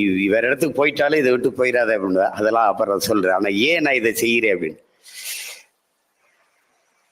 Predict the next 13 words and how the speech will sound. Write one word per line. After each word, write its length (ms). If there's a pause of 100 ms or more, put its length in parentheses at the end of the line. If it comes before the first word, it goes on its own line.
(1800)
நம்ம 340 (680)
காதலிச்சு 560
நேசிச்ச 440
பெண் 260
வேற 300
ஒருத்தரை 200
கல்யாணம் 320
பண்ணிட்டு 260
போனாலும் 320
எங்கிருந்தாலும் 520
நல்லா 260
இருக்குன்னு 340
நினைப்போம்ல, 760